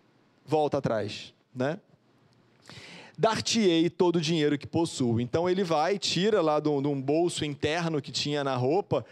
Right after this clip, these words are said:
que tem um nome esquisito. Eu botei ali? Não, eu tirei. Eu fui tirando dos excessos, eu fui desapegando. Então era, é algibeira, né? Eu fui pro dicionário, algibeira. Algibeira é um bolso interno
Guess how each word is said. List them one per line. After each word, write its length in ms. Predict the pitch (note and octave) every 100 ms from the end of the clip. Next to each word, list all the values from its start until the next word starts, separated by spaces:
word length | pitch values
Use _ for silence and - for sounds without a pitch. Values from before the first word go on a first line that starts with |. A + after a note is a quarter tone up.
| - -
que 80 | -
tem 140 | E3+
um 60 | D#3+
nome 200 | D#3+ E3
esquisito. 840 | D#3 - D#3+ A#2 D#3+ G3+ - B2 - - - _ _ _ - _ _ - - - - - -
Eu 180 | E3 C#3+
botei 280 | C#3 D3+ D3
ali? 200 | F3+ E3+
Não, 220 | C#3+ C3
eu 80 | B2+
tirei. 380 | D#3+ C#3 B2
Eu 40 | B2
fui 120 | F3
tirando 500 | - E3 D#3+ E3+ D3
dos 200 | C#3+ C#3+
excessos, 480 | C#3+ - C#3 C3 C3
eu 40 |
fui 100 | E3
desapegando. 600 | D3 D3+ - C#3+ B2+ B2 - - - -
Então 300 | E3 - F3
era, 180 | E3+ E3+
é 100 | C#3+
algibeira, 640 | D3 E3+ C#3 C3+ E3 C#3+
né? 200 | C3+ E3+ E3 - -
Eu 100 | C#3
fui 120 | -
pro 100 | E3
dicionário, 560 | E3 G#3+ C4 G3+ F3+ E3
algibeira. 480 | D#3 E3 D3+ F3 F#3+
Algibeira 400 | D#3+ D#3+ E3+ G3+
é 40 |
um 100 | G#3+
bolso 580 | D3 F3 F#3 A3+ - A3+
interno 760 | B3 - F3+ F3 F3+ G3 A#3